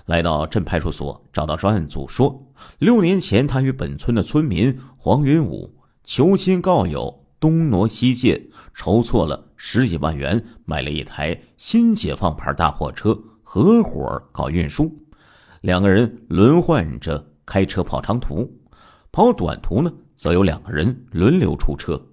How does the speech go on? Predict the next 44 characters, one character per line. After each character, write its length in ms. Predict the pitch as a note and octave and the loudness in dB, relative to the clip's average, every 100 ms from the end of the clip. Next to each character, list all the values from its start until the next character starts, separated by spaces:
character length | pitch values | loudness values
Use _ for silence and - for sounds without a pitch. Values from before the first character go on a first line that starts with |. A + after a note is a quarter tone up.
| _ _ _ | _ _ _
反 320 | - D2 C#2 | -8 -8 -8
正 200 | - A#2 - _ _ | -6 -8 -8 _ _
是 200 | - D2 | -10 -8
歇 320 | C#2+ - G#2 | -8 -2 2
人 280 | G#2 D#2 G2 - - | 2 2 -2 -4 -10
不 140 | - F2 | -8 -8
歇 180 | C2+ | -8
车。 300 | C2+ - D3 C#3+ - _ _ _ _ _ _ _ _ _ _ _ _ _ _ _ _ | -8 -4 -4 -6 -20 _ _ _ _ _ _ _ _ _ _ _ _ _ _ _ _
这 220 | - C4 | 2 4
些 100 | F3+ | 4
年 160 | D3 D#3+ | 4 4
下 160 | D3+ | 0
来 160 | D#2+ C#2 | 0 -4
呀， 320 | A#1 G1+ - _ _ _ | -6 -10 -14 _ _ _
两 240 | - D#2+ D2+ | -2 -2 0
个 60 | |
人 180 | D#2+ F2 | -2 -2
呢， 160 | C3 - - _ - | -2 -4 -16 _ -2
都 160 | E2+ | -2
赚 180 | F2 F2+ | 2 0
了 60 | - | 0
二 120 | E2 | -2
三 220 | - G2 | -2 -2
十 80 | F2+ | -2
万 180 | G#2+ D#2+ | -4 -4
元， 360 | D2 F2+ D3 - - - _ | -4 -4 -6 -14 -20 -20 _
不 160 | F2+ G2 | 0 2
但 160 | F#2+ | 2
都 120 | F2 | 0
盖 160 | F2+ F2 | 0 -2
了 60 | D#2+ | -2
漂 260 | - G2 | -2 0
亮 100 | E2 | 0
的 80 | D2+ | -6
小 140 | - | -6
楼 200 | C#2+ F#2+ | -4 -2
房， 440 | G#2 C#2 F#3 C3+ _ _ | -4 -4 -6 -6 _ _
还 180 | - C#2 | -6 -4
购 220 | E2 - | -6 -6
置 80 | D#2+ | -10
了 100 | C#2 | -10
全 300 | - C#2+ E2+ | -8 -6 -4
套 260 | G2+ D#2+ B1+ | -2 -4 -6
的 200 | A#1+ | -12